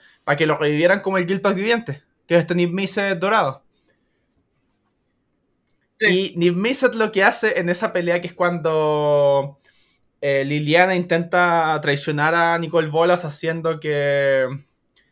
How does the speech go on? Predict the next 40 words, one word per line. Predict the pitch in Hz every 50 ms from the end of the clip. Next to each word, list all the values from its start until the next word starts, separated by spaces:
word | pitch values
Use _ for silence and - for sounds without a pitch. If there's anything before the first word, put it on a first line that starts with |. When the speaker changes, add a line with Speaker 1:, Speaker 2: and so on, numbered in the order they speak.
| _ _ _ _ _ _ -
Speaker 1:
que | 160
estos | 165 170 - 175 147
dioses | 147 170 175 175 180 175
muertos, | 160 160 160 170 175 170 - 165
Speaker 2:
¿Que | 156 147
Speaker 1:
los | 147 143
Speaker 2:
el |
Speaker 1:
dos | 147 151
que | 180
Speaker 2:
ejército | 180 185 175
Speaker 1:
quieran | 185 190 175
Speaker 2:
vaya | 160 170 170 156
por | 151 147 170
él? | 208 - _ _ _ _ _ _ _ _ _ _ _ - - - 233 - - -
Speaker 1:
Eh, | - 160 160 165
no, | 175 208 233
el | 233
ejército | 262 254 269 277 285 277 269 320 311
per | 311 330 302
se | - - - 339
realmente, | 320 339 370 359 339 339 320 262 - 214 - -
a | 196 190
quien | 202 214 240 233
le | 226 196
tira | - 202 208 220 240 233
realmente | 233 233 226 214 233 240 233 -
para | 220 247 220
cagárselo | 226 202 180 185 202 214 - 262 254 240 -
es, | - 185 190 190 196 196 196 202 196 - -
a, | 185 185 185 185
es | 190 - - 180 180 190 202 190 175
de, | 185 185 185 185
de | 165 175
estos, | 175 175 - 202 202 196
de | 165 175
estos | 175 175 185 -
dioses | 180 185 185 185 185
muertos, | 175 175 185 202 202 - 226 208
los | 202 175
dioses | 175 175 180 180